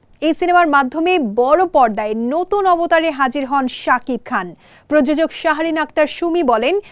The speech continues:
"বরবাদ ব্যবসা সফল একটি সিনেমা। দেশ বিদেশের অনেক মানুষ বরবাদ দেখেছেন,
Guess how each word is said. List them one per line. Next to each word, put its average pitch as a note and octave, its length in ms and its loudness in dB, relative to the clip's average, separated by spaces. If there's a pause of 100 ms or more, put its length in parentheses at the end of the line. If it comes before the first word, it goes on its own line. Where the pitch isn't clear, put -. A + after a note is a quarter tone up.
(260)
"বরবাদ D#4 440 6 (120)
ব্যবসা G#3+ 520 -2
সফল C#4+ 380 -4
একটি G#3+ 200 -2
সিনেমা। G3+ 460 -4 (200)
দেশ C#4 340 0
বিদেশের D#4+ 460 -2 (120)
অনেক D#4 420 0
মানুষ A#3 560 -2 (260)
বরবাদ C#4 460 2
দেখেছেন, B3 540 -2